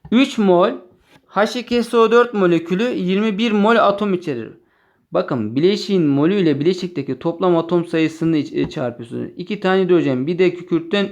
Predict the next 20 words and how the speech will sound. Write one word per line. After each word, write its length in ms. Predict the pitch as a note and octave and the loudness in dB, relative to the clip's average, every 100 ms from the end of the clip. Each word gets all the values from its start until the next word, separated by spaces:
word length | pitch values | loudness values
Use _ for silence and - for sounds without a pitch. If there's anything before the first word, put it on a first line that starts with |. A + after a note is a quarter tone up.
| - | -2
üç. 380 | F3 - - - _ _ | -2 -2 -10 -20 _ _
Dört 260 | F#3+ G3+ G3+ | 0 2 2
tane 140 | F3 | 2
de 40 | |
oksijenden 300 | F3 F3 G3+ | 0 -2 -2
yedi 320 | G3 F3+ F#3 G3 | 2 2 4 4
mol 200 | F#3+ G3+ | 4 2
atom 340 | F#3+ G3+ G3 | 2 2 4
var 220 | F#3+ D#3 | 4 4
bir 100 | D#3 | 2
molünde. 380 | D3 C3 A#2+ A#2 | 2 0 -2 -4
Üç 240 | G3 F#3+ | -6 -6
molünde 300 | F#3+ F3+ F3 | -2 0 0
ne 40 | E3 | 2
yapar 260 | D#3+ D#3+ | 0 0
o 60 | D3+ | 0
zaman? 200 | E3 F3 | 0 -2
Üç 200 | F#3 - | -4 -2
çarpı 280 | E3+ D3 D3 | -2 0 -2
yediden 300 | C#3 F3+ | -2 -4